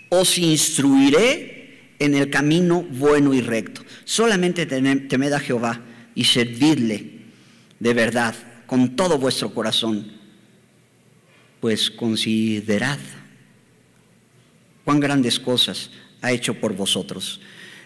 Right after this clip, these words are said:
Hermanos en Jesucristo, el siervo irreprensible no se cansa de hacer el bien.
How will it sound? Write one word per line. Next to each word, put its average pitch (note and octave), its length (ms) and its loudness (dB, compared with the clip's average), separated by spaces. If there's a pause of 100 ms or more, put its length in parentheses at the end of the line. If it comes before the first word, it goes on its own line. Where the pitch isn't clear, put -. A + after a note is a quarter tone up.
(120)
Hermanos D3+ 420 2
en D3+ 100 0
Jesucristo, D3 680 0 (1700)
el B2+ 200 -2
siervo F3+ 520 -2
irreprensible C3+ 1040 -2 (280)
no D3 260 -2
se C3+ 260 -4 (120)
cansa A2+ 680 -2 (1300)
de A2 160 -2
hacer G#2+ 280 -2
el G2 160 -4
bien. F2+ 320 -8